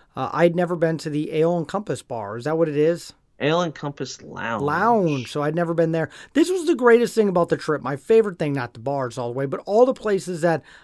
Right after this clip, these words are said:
Speaker 1: I had not experienced. Um, one, I don't really go to, I don't even drink at all when I go with my wife and kids unless it's a dining plan package.
Speaker 2: Yeah, it's
Speaker 1: But, uh, going adults only and, uh, going with some patrons and listeners and stuff like that, it's,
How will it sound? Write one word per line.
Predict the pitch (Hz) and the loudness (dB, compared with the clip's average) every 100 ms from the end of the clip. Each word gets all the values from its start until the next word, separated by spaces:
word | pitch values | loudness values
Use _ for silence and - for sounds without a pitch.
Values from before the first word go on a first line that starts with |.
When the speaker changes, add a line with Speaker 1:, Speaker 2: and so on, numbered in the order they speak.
| - | -6
Speaker 1:
I | 165 | 2
had | 180 156 | 4 4
not | 156 160 170 | 2 2 0
experienced. | - - 147 156 170 185 175 - - | -2 -4 0 2 0 -4 -8 -16 -8
Um, | 151 135 127 120 113 - - _ _ - _ - | -6 -4 -4 -8 -14 -20 -20 _ _ -20 _ 2
one, | 185 254 180 - | 8 8 8 4
I | 190 | 4
don't | 202 214 240 | 6 4 2
really | 180 190 180 | 0 2 4
go | 165 165 | 6 6
to, | - | 4
I | 185 | 2
don't | 262 | 4
even | 175 147 135 | 2 0 -2
drink | 123 113 143 208 - - | -6 -2 0 0 -4 -8
at | 131 | -4
all | 131 226 180 | 0 2 2
when | 143 131 | 0 -4
I | 127 | -2
go | 139 | -2
with | 131 | -2
my | 131 131 | -4 -4
wife | 131 123 117 | -6 -6 -10
and | 113 | -4
kids | 156 180 123 | 0 0 -2
unless | 123 131 131 | -8 -8 -10
it's | 117 - | -18 -14
a | |
dining | 123 127 175 151 | -6 -4 -2 -6
plan | - 127 117 | -8 -10 -10
package. | 117 113 113 123 123 | -10 -10 -8 -8 -8
Speaker 2:
Yeah, | 80 - | -10 -14
it's | - - - | -16 -16 -6
Speaker 1:
But, | 143 143 | -2 -2
uh, | 139 135 | -4 -6
going | 143 165 180 | 0 2 2
adults | 165 156 156 151 165 | 2 2 0 0 -2
only | 190 226 202 151 160 | 0 0 0 0 0
and, | 143 131 - - _ - | -2 -4 -10 -20 _ -8
uh, | 135 135 | -6 -4
going | 131 147 151 143 | -2 0 0 -2
with | - | -2
some | 139 131 | -6 -4
patrons | 131 139 - 147 143 143 147 135 | -6 -6 -4 -4 -2 -2 -2 -4
and | 127 123 | -6 -4
listeners | 147 - 151 131 | -4 -2 -4 -4
and | 127 | -6
stuff | 147 131 | -6 -6
like | 135 131 | -6 -4
that, | 165 170 | -4 -2
it's, | 165 - | -4 -6